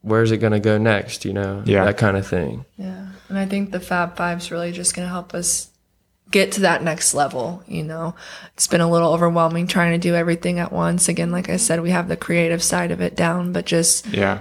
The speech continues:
Speaker 3: you know, working on a logo that catches the eye, working on branding, working on product pictures, um, just things that give our
Speaker 1: Yeah.
Speaker 3: business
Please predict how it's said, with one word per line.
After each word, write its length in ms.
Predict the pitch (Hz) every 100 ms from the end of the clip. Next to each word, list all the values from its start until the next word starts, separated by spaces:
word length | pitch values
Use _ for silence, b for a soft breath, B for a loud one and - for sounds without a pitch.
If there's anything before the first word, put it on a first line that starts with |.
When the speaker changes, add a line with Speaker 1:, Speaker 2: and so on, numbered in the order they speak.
| -
Speaker 3:
you 140 | 185 170
know, 160 | 170
working 340 | 180 185 185 175
on 100 | 175
a 80 |
logo 400 | 175 185 185 180 175
that 180 | 170
catches 420 | - 160 - 175 -
the 160 | 170
eye, 380 | - 175 175 175
working 460 | 175 165 165 175 175
on 340 | 165 170 180 B B B B B _ _ _ -
branding, 680 | 185 180 175 175 175 170
working 360 | 170 170 170 170
on 140 | 170 175
product 440 | 180 180 170 170
pictures, 840 | - 170 - - 170 175 175 - - B B B B
um, 380 | 175 175 175 175
just 380 | 190 190 - - -
things 320 | 190 185 180
that 240 | 185 170 -
give 320 | 175 170 185
our 440 | - 165 170 175 170
Speaker 1:
Yeah. 240 | 110 113
Speaker 3:
business 680 | 180 175 - 175 170 -